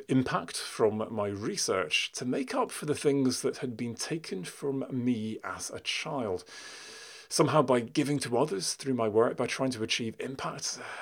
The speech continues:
I felt like I could somehow make up for the bad stuff that had happened to me when I was growing up. And of course, when I realised that, I no longer wanted to have anything to do with any of that stuff. Uh, I disowned my work, my impact, everything. I,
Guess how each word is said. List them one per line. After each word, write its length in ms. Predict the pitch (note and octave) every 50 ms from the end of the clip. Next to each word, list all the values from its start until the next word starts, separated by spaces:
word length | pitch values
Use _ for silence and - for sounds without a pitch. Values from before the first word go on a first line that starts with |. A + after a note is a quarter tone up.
| - -
I 40 | -
felt 260 | - - E3+ - -
like 160 | E3 D#3+ -
I 60 | E3+
could 240 | E3 - E3 C3+ -
somehow 340 | - - D#3+ C#3+ C#3+ D#3 D3+
make 320 | C#3 C#3 C#3 C#3+ D3 -
up 240 | D3 D#3 C#3+ - -
for 160 | - - A#2
the 100 | G2 A2
bad 380 | G2+ - A#2 B2+ C#3+ C#3+ C#3 -
stuff 320 | - - - F2 D#2+ -
that 160 | - A2+ G#2
had 120 | A2 G#2+ -
happened 440 | - - - - - A#2 G#2 G2 F2+
to 220 | - - - -
me 160 | G2 F#2 F2+
when 140 | F2 F2+ F2+
I 60 | F#2
was 140 | F#2 F2+ F2
growing 340 | - - G#2 G2 G2 G2 A2
up. 200 | A#2 G2+ - - - - - - - - - - - - - - - - - - - - - - -
And 80 | - D3
of 80 | C3+ -
course, 200 | E3 D3 - -
when 100 | B2 A#2
I 40 |
realised 600 | A2+ A2 A2+ C3 C#3+ C3+ A#2+ A2 G2+ F#2+ F#2 -
that, 220 | G#2 F#2 E2+ F2+ E2
I 220 | G#2 G#2 G#2 G2+ G2+
no 140 | G#2 G#2 G2+
longer 280 | F#2+ G2+ G2 F#2 G2
wanted 320 | F#2+ F#2 G2 F#2+ F2+ - D3+ -
to 60 | F2
have 120 | - E2 E2
anything 380 | F2 F2+ F2+ E2+ - C3 C#3
to 100 | C#3 E3
do 280 | E3 A#2 G#2 F2 D#2+ D#2+ - - -
with 240 | - G2 F#2 E2+ -
any 260 | - A#2+ A#2+ A#2 G2+
of 140 | F#2+ F2 D#2
that 180 | - - - -
stuff. 460 | - - - - - - - - -
Uh, 80 | G2 F#2+
I 120 | - G2
disowned 340 | - - G#2 - - G#2 F#2+
my 160 | F#2 F2+ F2+
work, 460 | F#2 G2 A#2+ A#2+ A2+ A2 F#2+ F2 - -
my 120 | G2 F#2
impact, 580 | - A2 G#2+ G#2 - - - F#2+ - - - -
everything. 460 | - A#2+ G#2+ A2+ G#2 - A2 G2 G2 G2
I, 180 | F#2+ F#2+ G#2